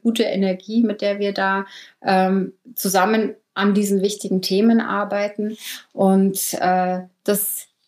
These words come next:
gibt mir natürlich wahnsinnig viel. Und meine feste Überzeugung ist es, äh, einfach nur, wenn wir faire Chancen eröffnen, erhalten wir auch sozialen Frieden. Und daran habe ich keinen Zweifel.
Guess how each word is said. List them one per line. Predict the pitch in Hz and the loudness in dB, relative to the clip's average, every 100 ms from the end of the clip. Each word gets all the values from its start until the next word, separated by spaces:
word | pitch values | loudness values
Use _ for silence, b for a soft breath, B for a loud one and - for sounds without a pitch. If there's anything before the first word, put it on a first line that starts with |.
| _ | _
gibt | 214 214 | -2 4
mir | 254 | 4
natürlich | 196 185 190 180 180 | 4 2 -2 -2 -2
wahnsinnig | 160 175 180 185 - | -2 -2 -2 -4 -2
viel. | 202 196 | 2 4
Und | 202 | 4
meine | 208 240 | 4 2
feste | 247 240 - | 0 -2 -2
Überzeugung | 220 220 - 226 233 208 | -2 -2 0 0 2 0
ist | - - | -2 -2
es, | 214 - | -4 -6
äh, | - - - _ - | -6 -8 -14 _ -4
einfach | 202 214 220 | 0 0 0
nur, | 214 214 226 247 | 0 2 2 2
wenn | 220 226 | 2 0
wir | |
faire | 220 226 220 | 0 -2 -2
Chancen | 220 - 214 - 226 | -2 0 0 2 2
eröffnen, | - - 226 220 B B B B | 2 -4 -4 -4 B B B B
erhalten | - 190 214 226 | -6 -2 2 4
wir | 226 - | 4 2
auch | |
sozialen | - 208 208 202 202 202 | -2 -4 -4 -4 -2 -4
Frieden. | - 262 254 | 0 0 2
Und | 196 175 190 | 2 0 -2
daran | 196 208 | -4 -4
habe | 208 208 | -6 -6
ich | - | -8
keinen | - 196 220 | -6 -2 -2
Zweifel. | 226 208 202 233 - 175 | -2 -2 0 0 0 0